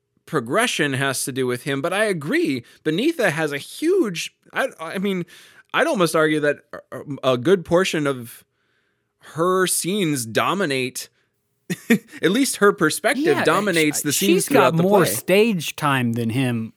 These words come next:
Speaker 2: almost
Speaker 1: Yeah.
Speaker 2: certainly. You
Speaker 1: Mm-hmm.
Speaker 2: know, a-, and that, that's not everything, of course, but I think it's a <laughs> lot. And she has a lot of time to play the protagonist against which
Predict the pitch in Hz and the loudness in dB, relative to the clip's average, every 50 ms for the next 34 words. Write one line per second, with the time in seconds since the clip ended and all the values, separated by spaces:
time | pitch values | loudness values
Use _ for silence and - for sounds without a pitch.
0 | _ - 175 240 226 151 - - 139 160 196 233 214 202 190 151 120 107 101 95 | _ 0 2 2 2 2 0 -2 -2 0 2 4 4 4 2 2 -2 -12 -14 -14
1 | - - 92 _ _ _ - - _ _ _ _ - - 135 131 123 120 113 120 | -16 -18 -20 _ _ _ -20 -20 _ _ _ _ 2 4 4 4 4 2 2 0
2 | 135 135 147 147 143 139 160 185 208 262 247 214 - _ _ 214 240 247 233 _ | 0 -2 -4 -6 -4 -2 0 2 2 2 2 0 -4 _ _ 0 0 0 0 _
3 | - - 190 175 165 156 135 123 120 139 127 127 123 110 - 127 120 127 160 165 | -6 -2 2 2 2 2 2 2 0 0 2 0 -4 -4 -6 -6 -4 -4 -4 -6
4 | 131 _ - 123 107 113 135 135 - - 139 143 147 131 131 - - - - _ | -6 _ -4 -2 -2 -2 -2 -4 -4 -2 0 0 0 0 0 -6 -20 -20 -18 _
5 | - 196 254 240 - 180 165 139 - - 156 175 - - - - - 139 - - | -4 0 0 2 2 2 0 2 0 0 0 0 0 -2 -4 -2 -4 -4 -6 -6
6 | - - - - - 156 - 143 127 - - 180 156 160 156 - - - - 147 | -16 -16 -16 -16 -16 -12 -10 -8 -4 2 2 2 2 0 -4 -8 -16 -18 -18 -18
7 | - - 104 98 - - - - - 262 294 311 269 196 202 190 190 190 175 180 | -18 -16 -20 -12 -10 -8 -6 0 2 4 4 4 4 2 2 2 2 2 2 2
8 | 160 151 139 135 135 143 151 160 170 180 185 - _ - 160 147 135 131 - _ | 2 2 2 0 0 0 2 4 4 2 2 0 _ -2 -2 -2 -2 -2 -10 _
9 | - - - 226 220 208 170 143 127 120 123 131 131 _ - - _ _ - - | -12 -8 -2 0 2 4 4 4 2 0 -2 -4 -6 _ -14 -20 _ _ -10 -2
10 | - 151 143 139 135 131 - - _ _ - - - - - 180 185 185 190 185 | 2 2 4 4 2 0 -2 -10 _ _ -20 -20 -18 -8 -2 0 2 4 6 4
11 | 180 151 151 127 _ - 190 190 190 185 - 180 165 160 156 147 139 127 127 135 | 4 4 0 -4 _ 2 4 4 4 4 0 -4 -2 0 0 0 0 -2 -2 -2
12 | - - - 147 135 123 165 175 190 190 185 - - 135 139 135 127 127 _ - | -6 -6 -8 -8 -4 0 2 2 2 2 0 -2 -2 2 4 4 4 2 _ -6
13 | - - - | -8 -8 -8